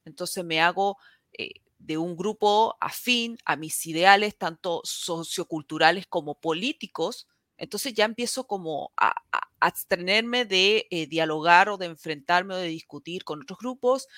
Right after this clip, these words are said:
Eso genera fragmentación. Y esto está precisamente, eh, encapsulado, eh, en lo que yo,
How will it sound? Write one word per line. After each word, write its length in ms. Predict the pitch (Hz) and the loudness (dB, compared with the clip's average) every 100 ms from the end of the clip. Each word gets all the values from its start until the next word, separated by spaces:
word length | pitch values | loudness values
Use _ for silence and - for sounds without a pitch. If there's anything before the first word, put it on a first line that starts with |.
| - - _ _ _ | -20 -20 _ _ _
Eso 200 | - 185 | -8 -6
genera 320 | 165 160 156 | -4 -2 -2
fragmentación. 800 | - 147 139 147 151 - 208 247 - - - - - _ - | -4 -10 -12 -12 -10 -4 -6 -6 -14 -20 -20 -20 -20 _ -8
Y 180 | 220 294 | 2 2
esto 280 | - 349 _ _ _ _ _ - | 2 -4 _ _ _ _ _ -6
está 600 | - _ 240 254 277 277 | -6 _ 8 8 6 0
precisamente, 1080 | 220 - - 262 247 247 262 - 269 277 - _ - - - | -6 -4 0 0 -2 -4 -6 -2 -2 -2 -8 _ -10 -8 2
eh, 540 | 196 185 180 180 180 | 4 6 4 4 2
encapsulado, 880 | 202 - 190 - 196 190 208 240 240 - | -2 -6 -4 -4 -2 0 0 -2 -4 -4
eh, 600 | 175 170 165 160 151 - | -4 -2 -2 -4 -6 -8
en 160 | 180 185 | -8 -8
lo 80 | 180 | -8
que 140 | 196 | -10
yo, 500 | - 214 226 233 240 | -4 0 2 0 -2